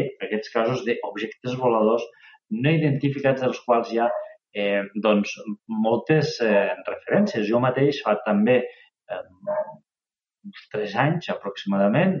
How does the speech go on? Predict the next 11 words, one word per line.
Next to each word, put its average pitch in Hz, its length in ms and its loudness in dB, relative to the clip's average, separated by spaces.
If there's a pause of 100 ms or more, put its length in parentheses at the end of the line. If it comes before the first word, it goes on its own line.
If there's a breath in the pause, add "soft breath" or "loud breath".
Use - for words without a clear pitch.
vaig 90 240 -2
tenir 104 280 -4
la, 95 160 -4 (340)
l'ocasió, 127 500 0 (1000)
estem 104 360 -6
en 101 120 -4
un 104 160 -6
grup 104 240 -2
de, 98 120 0 (200)
d'ufologia 95 600 -8
andorrana, 117 540 0